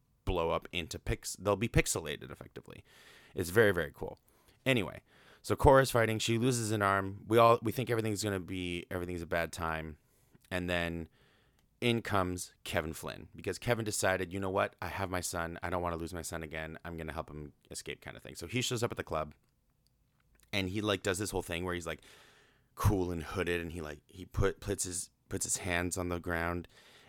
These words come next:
and, like, just shuts everything off. It's really cool. Oh, by the way, Daft Punk make a cameo, 'cause they are the D Js in the club that are making the music for the club. It's very cool. Um, so yeah, so Kevin shows up.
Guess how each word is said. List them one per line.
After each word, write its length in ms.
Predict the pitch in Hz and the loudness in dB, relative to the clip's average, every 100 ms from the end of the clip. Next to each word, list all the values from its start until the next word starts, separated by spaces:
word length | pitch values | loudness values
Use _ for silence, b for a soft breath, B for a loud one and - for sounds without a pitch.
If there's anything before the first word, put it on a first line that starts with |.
| B | B
and, 120 | 101 | -2
like, 160 | 80 73 | -2 -4
just 160 | 69 - | -2 2
shuts 340 | - - - | 4 2 0
everything 260 | 82 80 78 | -2 -4 0
off. 240 | 78 80 87 | 0 0 -4
It's 160 | - | -8
really 280 | 80 139 82 | -4 -4 -4
cool. 440 | - 107 80 71 - B - | -4 -4 -2 -6 -10 B 0
Oh, 260 | 160 85 - | 2 2 0
by 160 | 151 135 | 0 0
the 100 | 120 | 0
way, 300 | 127 85 87 b b | 0 -2 -4 b b
Daft 300 | 147 160 - | 0 0 4
Punk 240 | - 98 - | 4 4 -2
make 180 | 76 - | -8 -8
a 60 | |
cameo, 600 | - 71 76 69 73 120 - b b | -10 -8 -8 -4 -2 -2 -4 b b
'cause 240 | 117 87 | 0 4
they 240 | 98 135 139 | 6 6 6
are 560 | 104 90 82 82 82 b b b b b | 4 6 6 4 -2 b b b b b
the 140 | 98 | -2
D 220 | 85 127 | 0 0
Js 500 | 113 82 78 78 - - _ _ 131 | 0 0 -2 -6 -10 -16 _ _ 2
in 160 | 151 | 4
the 80 | 131 | 2
club 440 | - 87 76 73 - | -2 -4 -2 -4 -4
that 100 | 98 | 0
are 60 | 95 | 2
making 280 | 95 90 95 | 2 0 0
the 60 | |
music 240 | 90 82 82 | -2 -4 -4
for 120 | 82 | -6
the 80 | 76 | -4
club. 220 | 82 73 | -4 -2
It's 140 | 92 85 | -4 2
very 260 | 92 82 | 4 4
cool. 340 | - 80 71 - B B B B B B B B _ _ _ - | 0 -6 -8 -10 B B B B B B B B _ _ _ 4
Um, 520 | 98 95 92 95 92 B B B B B B | 8 8 6 4 -2 B B B B B B
so 160 | - 127 | 0 2
yeah, 120 | 80 | 0
so 140 | 107 | 0
Kevin 240 | 101 135 139 | 2 2 4
shows 220 | 135 90 | 2 2
up. 260 | 76 73 | -2 -4